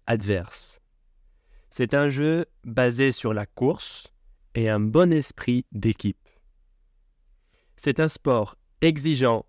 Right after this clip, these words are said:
physiquement et mentalement.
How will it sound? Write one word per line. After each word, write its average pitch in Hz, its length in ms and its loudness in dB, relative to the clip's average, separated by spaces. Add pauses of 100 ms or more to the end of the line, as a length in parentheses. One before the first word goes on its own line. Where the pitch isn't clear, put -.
physiquement 160 800 -2 (640)
et 110 80 -2
mentalement. 104 760 -2